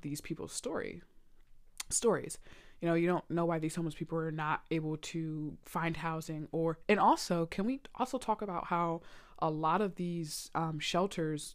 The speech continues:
W-, W Y M C As, uh, battered women shelters, um, straight homeless shelters are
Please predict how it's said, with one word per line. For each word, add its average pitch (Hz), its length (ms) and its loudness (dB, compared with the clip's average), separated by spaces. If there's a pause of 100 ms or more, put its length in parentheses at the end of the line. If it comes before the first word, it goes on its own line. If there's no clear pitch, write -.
W-, 170 480 0
W 185 300 4
Y 175 180 2
M 165 80 -2
C 165 220 -2
As, 156 440 0
uh, 156 220 -2 (240)
battered 170 520 2
women 175 360 0
shelters, 160 640 -6 (440)
um, 160 260 0
straight - 500 0
homeless 196 320 2
shelters 156 520 -4
are 160 380 -2